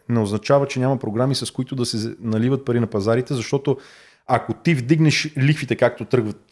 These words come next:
да правят централните банки, без да подпомагаш определени много задлъжнели субекти заради ниските лихви,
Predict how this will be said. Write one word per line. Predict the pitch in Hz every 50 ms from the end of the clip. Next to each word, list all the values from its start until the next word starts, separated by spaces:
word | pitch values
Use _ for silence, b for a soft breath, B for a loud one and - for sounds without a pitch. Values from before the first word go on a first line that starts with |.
| _ _ _
да | - 104 -
правят | - 104 104 98 -
централните | - 101 90 - 104 104 104 95 -
банки, | 98 98 107 101 98 - - 92 - _ _ 120
без | 107 101 139 156 151
да | 151 151
подпомагаш | - 131 104 - 117 113 123 139 143 - -
определени | 110 - - 107 110 120 127 131
много | 120 117 120 127 135 151
задлъжнели | 135 135 110 117 113 104 95 113 123 123 113
субекти | - - 107 95 104 98 - - 101
заради | 92 92 90 87 90
ниските | 90 82 - - - - 90
лихви, | 90 98 - - 147 160